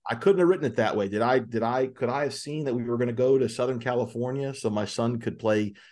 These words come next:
college baseball at a junior college, which w-, we thought we were, like, kinda wrinkled our nose at junior college? Go figure. It was the greatest experience he's had. I mean, obviously, aside from being drafted, but,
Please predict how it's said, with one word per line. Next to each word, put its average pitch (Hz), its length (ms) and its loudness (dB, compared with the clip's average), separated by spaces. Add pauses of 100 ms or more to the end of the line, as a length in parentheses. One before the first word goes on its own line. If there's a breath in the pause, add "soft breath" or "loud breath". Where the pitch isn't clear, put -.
(400 loud breath)
college 120 440 0
baseball 123 480 0
at 101 80 0
a 90 60 -4
junior 117 400 -4
college, 139 480 -6
which 104 240 -8
w-, 113 180 -6
we 110 120 -4
thought 131 360 2
we 107 80 2
were, 104 80 -2
like, 95 240 -4
kinda 104 180 -4
wrinkled 117 340 0
our 101 80 0
nose 113 280 0
at - 180 -6
junior 131 300 -2
college? 82 500 -10 (880 soft breath)
Go 151 180 4
figure. 120 320 0
It - 80 -2
was 101 100 -8
the 107 60 -6
greatest 113 560 0
experience 117 920 -4 (160)
he's 120 220 -4
had. 127 240 2
I 107 40 0
mean, 104 80 0
obviously, 110 400 0
aside 107 320 -2
from 107 100 -4
being 101 220 -4
drafted, 107 480 -4
but, 92 140 -2